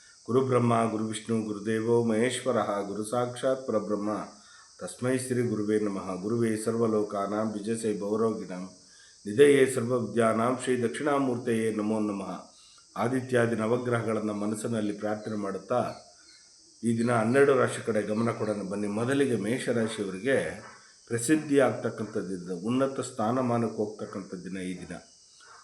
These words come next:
ವೃಷಭ ರಾಶಿಯವರಿಗೆ ಸಂತೃಪ್ತಿಕರವಾಗಿರ್ತಕ್ಕಂಥ ವಾತಾವರಣ ಸೃಷ್ಟಿಯಾಗ್ತಕ್ಕಂಥ ದಿನ ಈ ದಿನ.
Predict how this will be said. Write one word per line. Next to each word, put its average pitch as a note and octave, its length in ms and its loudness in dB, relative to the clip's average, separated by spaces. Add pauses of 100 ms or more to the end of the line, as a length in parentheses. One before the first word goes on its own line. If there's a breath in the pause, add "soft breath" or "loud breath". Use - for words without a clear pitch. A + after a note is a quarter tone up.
(120)
ವೃಷಭ D3+ 240 0
ರಾಶಿಯವರಿಗೆ A#2 600 2
ಸಂತೃಪ್ತಿಕರವಾಗಿರ್ತಕ್ಕಂಥ A#2 1700 -2
ವಾತಾವರಣ G#2+ 640 -4
ಸೃಷ್ಟಿಯಾಗ್ತಕ್ಕಂಥ F#2+ 920 -12
ದಿನ F2+ 260 -10 (120)
ಈ E2 140 -16
ದಿನ. D2+ 80 -14